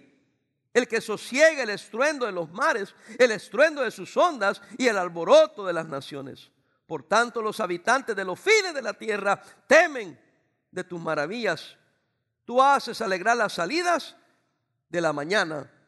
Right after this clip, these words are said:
y la tarde". Véame acá. Habla de los hechos tremendos del Señor, que Él nos va a responder porque Él tiene poder.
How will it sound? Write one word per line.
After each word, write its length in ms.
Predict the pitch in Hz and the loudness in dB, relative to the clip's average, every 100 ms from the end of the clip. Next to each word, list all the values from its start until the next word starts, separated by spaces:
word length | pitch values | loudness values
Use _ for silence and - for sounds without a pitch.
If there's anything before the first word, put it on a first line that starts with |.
| _ _ _ _ _ _ _ | _ _ _ _ _ _ _
y 120 | 160 | -8
la 100 | 139 | -6
tarde". 320 | - 175 147 _ _ _ | -2 -2 -2 _ _ _
Véame 300 | 180 208 170 | -2 -2 -4
acá. 280 | 202 - _ _ _ _ _ _ _ _ _ _ _ _ _ _ _ _ _ _ _ _ | -10 -12 _ _ _ _ _ _ _ _ _ _ _ _ _ _ _ _ _ _ _ _
Habla 300 | 180 240 233 | 2 2 2
de 80 | 202 | -2
los 180 | 165 - | -4 -4
hechos 380 | 220 247 214 - | 0 0 -2 -10
tremendos 540 | 180 156 190 247 185 | -8 -6 -2 -2 -4
del 140 | 151 135 | -10 -10
Señor, 440 | 151 143 247 139 _ _ _ _ _ _ _ _ _ _ _ _ _ _ _ _ _ _ _ _ | -12 -6 -6 -6 _ _ _ _ _ _ _ _ _ _ _ _ _ _ _ _ _ _ _ _
que 240 | 156 208 | -2 2
Él 100 | 277 | 0
nos 100 | 233 | 0
va 120 | 190 | 0
a 20 | 240 | 0
responder 580 | 208 - 160 165 247 | 0 -8 -8 -4 -4
porque 180 | - 160 | -4 -8
Él 60 | 185 | -8
tiene 240 | 202 190 | -6 -6
poder. 480 | - 151 208 151 - | -8 -6 -4 -4 -8